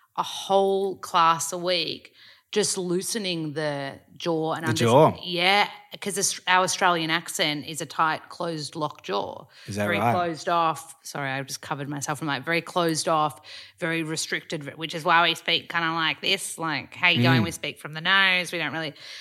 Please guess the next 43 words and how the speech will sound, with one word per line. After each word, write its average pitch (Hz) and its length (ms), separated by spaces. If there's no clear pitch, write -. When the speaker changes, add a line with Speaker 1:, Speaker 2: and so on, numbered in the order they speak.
Speaker 1:
whereas 180 400
if 196 100
you're 214 80
doing 185 140
an 175 80
American 202 480
accent, 170 320
everything's 175 420
open. 180 640
It's 156 180
to - 100
the 165 100
back 170 360
of 170 40
the 185 60
mouth. 156 220
You 170 60
have 180 100
to 208 80
do 208 60
all 185 60
these 175 200
exercises 185 760
to - 100
open 214 540
the 190 100
mouth 160 420
up, 160 200
relax 170 540
the 180 120
jaw, 180 560
not 233 280
use 220 380
it 170 160
so 175 180
much, 165 160
like, 175 220
let 202 160
it 208 140
be 185 100
free 214 640
and 185 160
have, 180 260